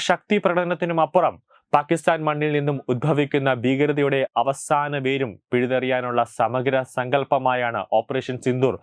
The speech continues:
വിഭാവനം ചെയ്യപ്പെട്ടത്. പാകിസ്ഥാൻ, പാക് അധിനിവേശ കാശ്മീർ എന്നിവിടങ്ങളിലെ ഭീകരരുടെ ഒമ്പത് കേന്ദ്രങ്ങളിലാണ് ഈ ഓപ്പറേഷൻ ആക്രമണം നടത്തിയത്. മുസാഫറാബാദ്,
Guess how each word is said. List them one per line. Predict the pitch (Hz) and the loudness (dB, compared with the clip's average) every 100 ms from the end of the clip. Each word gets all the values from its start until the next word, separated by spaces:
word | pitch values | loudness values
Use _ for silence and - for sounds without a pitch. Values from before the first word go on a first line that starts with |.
| - _ | -16 _
വിഭാവനം | 120 131 127 127 110 95 | 2 4 2 0 -4 -2
ചെയ്യപ്പെട്ടത്. | 98 92 113 110 127 _ _ _ _ - - - - | -2 0 2 2 2 _ _ _ _ -20 -18 -20 2
പാകിസ്ഥാൻ, | 208 214 247 - 220 190 - - | 2 4 0 2 2 0 0 2
പാക് | 185 - - | 2 2 0
അധിനിവേശ | 156 170 180 175 180 - | 2 2 2 2 -2 2
കാശ്മീർ | 156 143 156 151 - | 0 2 0 0 0
എന്നിവിടങ്ങളിലെ | 139 147 151 151 151 143 135 | 0 2 0 0 0 0 -2
ഭീകരരുടെ | 110 123 143 147 143 139 - | -2 0 0 0 0 -2 -2
ഒമ്പത് | 127 143 160 156 147 | -4 0 0 0 -2
കേന്ദ്രങ്ങളിലാണ് | 143 147 156 151 143 135 117 - | -2 -2 -2 -2 0 0 -4 -2
ഈ | 123 131 | 0 0
ഓപ്പറേഷൻ | 139 143 131 139 127 123 | 0 -4 -4 -4 -4 -4
ആക്രമണം | 127 143 135 135 | -2 -2 -2 -2
നടത്തിയത്. | 127 139 117 92 _ _ _ - - - - 143 | -2 0 2 0 _ _ _ -20 -20 -20 0 0
മുസാഫറാബാദ്, | 139 156 151 147 135 131 123 | 4 2 4 2 4 2 2